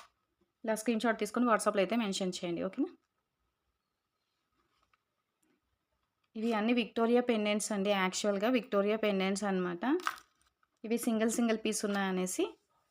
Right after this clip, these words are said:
ఈ కాస్ట్‌లో అయితే ఇవ్వడం అయితే జరుగుతుంది. ఇవన్నీ విక్టోరియా పెండెంట్స్ అండి.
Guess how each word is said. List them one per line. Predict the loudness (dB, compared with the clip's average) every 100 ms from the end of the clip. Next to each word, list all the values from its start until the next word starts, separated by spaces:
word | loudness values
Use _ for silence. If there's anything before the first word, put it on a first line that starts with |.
| _ _ _ -10
ఈ | 4
కాస్ట్‌లో | 6 6 2
అయితే | 2 4
ఇవ్వడం | 4 4
అయితే | 0 0
జరుగుతుంది. | 0 0 0 -2 -2
ఇవన్నీ | -2 0
విక్టోరియా | -2 -4 -2 0 2
పెండెంట్స్ | 0 0 0 0 -2
అండి. | -4 -4